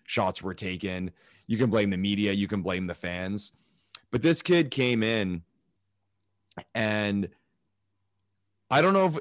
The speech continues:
it'd be tough to kinda circle what we expected from Marner based on his season last year, because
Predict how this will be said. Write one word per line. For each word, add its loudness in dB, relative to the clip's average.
it'd 4
be 0
tough 2
to 2
kinda 2
circle 2
what 4
we 2
expected -2
from -2
Marner -4
based -2
on 0
his -6
season -6
last -6
year, -4
because -6